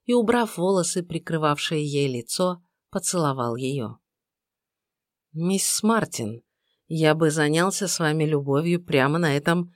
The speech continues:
жёстком холодном полу, если бы это не было так неуместно здесь, в гостиной Берта, и если бы я не боялся, что у меня надломится спина.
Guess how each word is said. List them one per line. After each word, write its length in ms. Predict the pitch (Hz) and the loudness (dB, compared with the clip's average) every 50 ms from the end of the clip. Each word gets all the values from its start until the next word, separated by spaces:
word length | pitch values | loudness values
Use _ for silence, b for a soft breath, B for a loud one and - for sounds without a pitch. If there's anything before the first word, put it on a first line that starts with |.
| b b b b b | b b b b b
жёстком 540 | - 151 143 151 143 123 - - - 156 156 | -4 -2 0 2 2 0 -2 -4 -4 -4 -2
холодном 540 | - - 165 165 170 170 165 175 170 175 175 | 0 0 2 4 4 2 2 2 0 0 2
полу, 400 | 190 202 208 220 226 190 - _ _ _ _ _ _ _ _ | 2 2 2 2 0 -2 -4 _ _ _ _ _ _ _ _
если 400 | - 208 226 240 214 - 226 233 | -4 0 0 0 2 4 4 6
бы 140 | 226 185 214 | 6 8 10
это 360 | 220 226 233 226 - 208 185 180 | 10 10 8 8 6 4 4 6
не 180 | 180 185 202 | 6 4 4
было 260 | 190 170 185 175 170 165 | 4 4 4 4 4 4
так 260 | - 175 170 175 - | 4 0 0 2 0
неуместно 720 | 180 175 175 170 170 180 190 196 190 - - 147 139 135 | 2 2 2 2 2 0 0 -2 -2 -2 -2 0 0 0
здесь, 420 | 131 147 156 190 208 185 151 - | -2 0 2 4 4 4 2 0
в 60 | - | -2
гостиной 520 | 151 151 151 - - - 196 185 180 180 180 | 0 0 0 0 -2 -2 0 2 2 2 2
Берта, 580 | 180 175 214 208 - - - - 117 120 - _ _ _ _ - | 4 4 4 4 4 0 -4 -6 -6 -6 -6 _ _ _ _ -4
и 100 | - - | 0 2
если 320 | 185 180 165 - - 160 | 2 4 2 2 0 0
бы 140 | 165 151 160 | 4 4 4
я 160 | 165 170 165 | 4 4 4
не 120 | 165 165 151 | 2 2 2
боялся, 540 | 147 143 139 151 170 185 202 202 - - | 2 4 4 4 4 2 0 -2 -4 -6
что 220 | - - - - 156 | -6 -6 -4 -2 -2
у 60 | 147 | 0
меня 300 | 143 139 139 131 131 135 | 0 0 0 0 0 2
надломится 640 | 147 151 151 147 147 151 147 139 143 151 - - - | 2 2 2 2 2 2 2 2 0 -2 -4 -4 -6
спина. 540 | 165 - - - 208 202 180 131 110 123 | -6 -4 -2 0 0 2 2 0 -2 -4